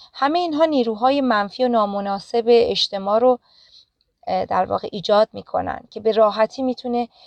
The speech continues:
حقیقت یه نوجوان رو در زیر خروارها خاک پنهان کنه. اینجاست که تبعاتش در رفتار نوجوانان آشکار می‌شه. اون احساس ناکامی، اضطراب، عدم رضایتمندی و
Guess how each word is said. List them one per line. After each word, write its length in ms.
حقیقت 640
یه 180
نوجوان 640
رو 100
در 200
زیر 260
خروارها 880
خاک 420
پنهان 400
کنه. 300
اینجاست 320
که 100
تبعاتش 580
در 180
رفتار 480
نوجوانان 1040
آشکار 480
می‌شه. 480
اون 140
احساس 500
ناکامی، 920
اضطراب، 800
عدم 260
رضایتمندی 1300
و 120